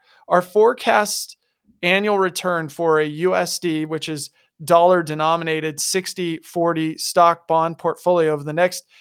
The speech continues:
ten to fifteen years, leaps from four point three percent last year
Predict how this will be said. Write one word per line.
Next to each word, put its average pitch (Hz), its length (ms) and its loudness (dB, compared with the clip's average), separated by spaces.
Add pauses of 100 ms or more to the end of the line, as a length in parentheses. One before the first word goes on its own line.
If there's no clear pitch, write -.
(140)
ten 196 280 -2
to 190 60 0
fifteen 180 520 -6
years, 180 400 2
leaps 170 540 -2 (260)
from 175 260 0
four 196 300 0
point 196 320 -4
three 220 240 -6
percent 190 480 -2
last 180 460 2
year 143 280 -8